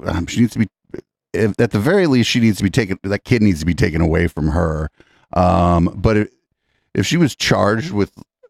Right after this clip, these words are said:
aggravated assault with her car and she doesn't shut her fucking mouth, what that's gonna,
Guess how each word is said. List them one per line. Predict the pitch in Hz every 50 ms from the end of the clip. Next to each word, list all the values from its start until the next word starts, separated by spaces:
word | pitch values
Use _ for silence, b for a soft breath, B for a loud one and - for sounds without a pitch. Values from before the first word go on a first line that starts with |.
| _ _ _ _ _ _ _ _ _ _ _ _ _
aggravated | - 101 104 98 104 107 101 107 120 110 101 95
assault | - - - - 92 82 90 85 -
with | 98 - -
her | - 85
car | - - - - 80 76 78 80 85 90 101 104 151 - _ _ _ _ _ _ _ _ _ _ _ _ _ -
and | - 87
she | - - 110
doesn't | 107 110 101 87 95 95 -
shut | - - - 107 98 -
her | 82 101 98
fucking | - 104 104 101 - 95 87
mouth, | 85 82 85 82 92 95 - 101
what | 95 -
that's | - 101 - -
gonna, | - 107 98